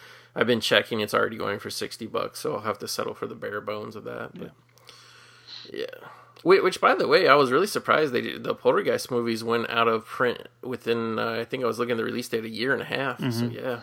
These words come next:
Speaker 1: hopefully that means somebody else will put them out soon. But, uh, speaking of, uh,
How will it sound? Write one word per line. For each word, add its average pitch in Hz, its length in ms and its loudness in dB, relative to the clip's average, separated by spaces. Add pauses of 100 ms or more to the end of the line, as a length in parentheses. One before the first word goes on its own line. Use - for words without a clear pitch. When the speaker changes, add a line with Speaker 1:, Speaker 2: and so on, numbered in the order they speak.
(960)
Speaker 1:
hopefully 156 280 6
that 123 120 6
means 117 200 -2
somebody 113 260 -4
else 117 220 -8
will 117 60 -16
put 110 180 -14
them - 120 -12
out - 160 -10
soon. - 260 -12 (220)
But, - 140 -10
uh, - 100 -16 (920)
speaking 302 440 0
of, 135 260 6
uh, 117 720 6